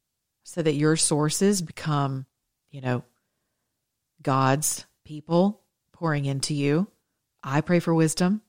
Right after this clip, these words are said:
I ask for wisdom. I ask to be shown things. I count on you guys to email me and encourage me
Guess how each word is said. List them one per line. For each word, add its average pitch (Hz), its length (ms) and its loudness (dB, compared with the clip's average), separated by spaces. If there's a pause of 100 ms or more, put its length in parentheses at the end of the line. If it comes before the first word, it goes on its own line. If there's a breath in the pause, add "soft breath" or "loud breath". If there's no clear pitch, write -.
(680)
I 139 220 -2
ask 165 380 0
for 180 120 0
wisdom. 185 600 2 (160)
I 131 200 -8
ask 147 300 -2
to 160 60 -4
be 165 100 0
shown 160 260 0
things. 170 260 0
I 156 120 -2
count 190 300 0
on 151 160 2
you 143 180 0
guys 180 320 2
to - 160 -4
email 165 280 2
me 170 260 4
and 165 100 4
encourage 147 480 0
me 175 260 2